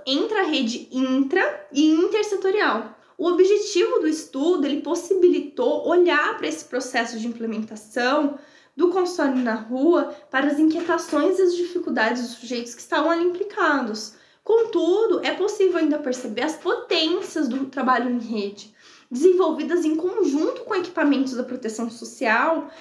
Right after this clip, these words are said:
reafirmando que ações intersetoriais estão sendo desenvolvidas e valorizadas pela rede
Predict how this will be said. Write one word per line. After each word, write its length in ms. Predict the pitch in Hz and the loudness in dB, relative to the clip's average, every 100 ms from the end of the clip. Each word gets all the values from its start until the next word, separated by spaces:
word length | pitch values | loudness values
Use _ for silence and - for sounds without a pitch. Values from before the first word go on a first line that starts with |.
| - | -20
reafirmando 800 | - 302 - 415 403 277 294 392 392 | -6 -4 -2 2 2 4 2 2 0
que 120 | 330 | -2
ações 400 | 302 320 392 440 | -4 -2 -2 -2
intersetoriais 880 | 381 349 320 269 247 220 233 349 339 - - _ _ | -6 -6 -6 -6 -4 0 0 0 -4 -12 -20 _ _
estão 340 | 294 - 370 | 0 2 0
sendo 440 | 480 - 339 370 320 240 | -2 -2 0 2 0 -2
desenvolvidas 1040 | 240 285 254 233 220 233 269 302 285 - - 240 277 | 0 2 2 0 -2 -4 -2 -2 -4 -10 -18 -4 0
e 100 | 339 | 2
valorizadas 800 | 330 294 247 220 247 285 320 - | 2 0 -2 0 0 0 -2 -2
pela 340 | - 349 415 | 0 2 2
rede 600 | 302 233 233 220 339 349 | -2 -4 -4 -4 -6 -8